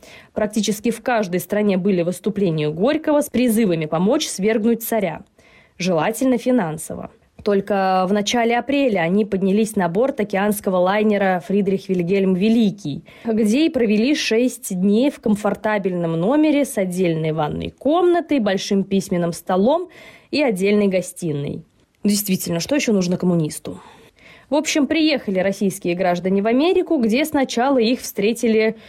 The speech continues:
с распростёртыми объятиями. Горького ждала восторженная толпа сторонников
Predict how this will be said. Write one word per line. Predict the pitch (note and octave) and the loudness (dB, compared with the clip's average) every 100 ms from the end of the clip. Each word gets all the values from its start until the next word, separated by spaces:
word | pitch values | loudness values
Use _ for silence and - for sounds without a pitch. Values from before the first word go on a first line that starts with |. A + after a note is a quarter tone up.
| - - | -20 -6
с | G3 | -4
распростёртыми | G#3 - C#4 - A3 A3+ C#4+ C#4+ | -4 -2 -4 -2 -2 0 0 2
объятиями. | A3+ G3 D3 - F3 E3 - - - - - - | 2 0 -2 -6 -10 -10 -10 -12 -20 -20 -20 -8
Горького | G#3+ G#3+ A3+ A3+ F#3+ | 0 2 2 0 -2
ждала | F3 G3+ G3 | 0 0 0
восторженная | F3+ F#3 - G#3+ F3+ F3+ E3+ | 0 -2 0 0 0 0 0
толпа | F#3 F#3+ F#3 | -2 -2 -4
сторонников | - G3 F#3+ F3+ E3 E3 D#3 - | -2 -2 0 0 -2 -2 -4 -8